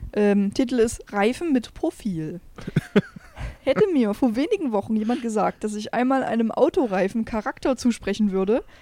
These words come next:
Speaker 1: ich hätte diese Person nach ihrem geistigen, nach ihrer geistigen Gesundheit gefragt.
Speaker 2: Zu
Speaker 1: Dann
Speaker 2: Recht.
Speaker 1: kam Rubber. <laughs> Meiner Meinung nach eher ungünstig beworben,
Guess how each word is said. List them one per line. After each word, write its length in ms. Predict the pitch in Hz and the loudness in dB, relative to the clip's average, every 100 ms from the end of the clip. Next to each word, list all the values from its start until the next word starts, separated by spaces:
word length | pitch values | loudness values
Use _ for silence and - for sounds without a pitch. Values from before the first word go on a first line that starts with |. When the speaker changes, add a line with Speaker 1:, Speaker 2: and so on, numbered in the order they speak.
| - | -6
Speaker 1:
ich 140 | 247 262 | -2 0
hätte 140 | 240 | 0
diese 200 | 240 226 | 0 -2
Person 400 | 226 247 226 247 | 0 2 4 2
nach 120 | 226 | 0
ihrem 180 | 202 214 | 0 0
geistigen, 600 | 202 185 - 240 254 262 240 | 2 2 0 -4 -4 -4 -4
nach 160 | 226 | -4
ihrer 180 | 214 220 | -2 0
geistigen 380 | 214 226 - 254 | 2 0 0 0
Gesundheit 420 | 269 285 262 208 | 2 4 4 2
gefragt. 440 | 202 - 180 175 - - - - | 0 0 0 0 -8 -20 -20 -8
Speaker 2:
Zu 80 | - | -2
Speaker 1:
Dann 60 | 190 | 2
Speaker 2:
Recht. 140 | 175 | 4
Speaker 1:
kam 200 | 240 254 | 2 2
Rubber. 420 | 269 247 185 170 196 - 208 247 | 4 4 4 0 -2 -2 -4 -6
<laughs> 340 | - - - | -14 -18 -2
Meiner 260 | 240 302 320 | 2 6 6
Meinung 340 | 285 277 262 | 6 8 6
nach 240 | 240 233 - | 6 4 2
eher 240 | 226 226 | 4 6
ungünstig 600 | 208 262 440 262 233 - - | 6 2 0 0 0 -2 -4
beworben, 380 | 202 196 254 | 0 6 6